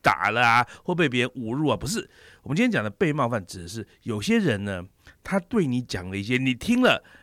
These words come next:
不是很顺耳的话，你听了有点不太高兴，因为他好像在，在，他可能给你一个建议，可是这建议你并不想听，或者是他，他，他说你哪边做得不够好，就有点批评你，指出你的问题，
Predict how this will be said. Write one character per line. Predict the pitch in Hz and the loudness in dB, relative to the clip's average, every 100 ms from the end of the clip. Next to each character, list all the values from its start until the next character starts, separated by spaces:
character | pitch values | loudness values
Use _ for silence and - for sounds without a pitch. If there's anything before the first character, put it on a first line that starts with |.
| _ - | _ -6
不 | |
是 | 190 302 | 0 2
很 | 147 110 | 2 -2
顺 | - 311 240 | -2 0 0
耳 | 117 90 | 0 -4
的 | 101 | -2
话， | 131 | -2
你 | - | -2
听 | 240 | -2
了 | 202 - _ _ _ - - | -2 -4 _ _ _ -16 -4
有 | 185 | -2
点 | 185 | -2
不 | 120 127 | -4 -4
太 | 190 151 | -4 -4
高 | 160 190 | -4 -4
兴， | 185 139 | -4 -4
因 | 175 | -2
为 | 202 - - | -2 -2 -8
他 | - | -2
好 | 233 | 2
像 | 151 214 | 4 4
在， | 220 - - | 2 0 0
在， | 254 196 - - - - | 2 2 -4 -20 -18 0
他 | 262 - - | 0 0 -8
可 | - | -8
能 | 113 123 139 - | -4 -4 -4 -4
给 | |
你 | 151 | -2
一 | 120 | -2
个 | 123 - | -6 -2
建 | 214 | 0
议， | 147 151 | 2 0
可 | 123 | 0
是 | 226 | 0
这 | 320 | 0
建 | 240 269 | 0 2
议 | |
你 | 185 | 0
并 | 123 240 | -2 -2
不 | 233 | -2
想 | 190 113 | -2 -2
听， | 160 185 175 - - - | -2 -2 -4 -16 -20 -10
或 | - 247 | 4 4
者 | |
是 | 247 | 4
他， | 220 233 _ - | 0 -2 _ -10
他， | 240 262 | -2 -2
他 | - 247 | 0 0
说 | 240 254 | 2 2
你 | 220 | 2
哪 | 160 110 | 2 0
边 | 175 | -2
做 | 262 | 0
得 | 190 | -2
不 | - 185 | -2 -2
够 | 302 202 | 2 2
好， | 110 110 - - | 0 -8 -10 -8
就 | - 262 | -4 0
有 | 214 | 2
点 | 269 156 - | 2 0 -4
批 | - 277 262 | -12 -8 -4
评 | 190 170 | -2 -2
你， | 139 - | -4 -8
指 | 139 | -10
出 | 131 240 | -2 0
你 | 151 | 0
的 | 139 - | -2 -4
问 | 254 202 | -2 -2
题， | 131 | -2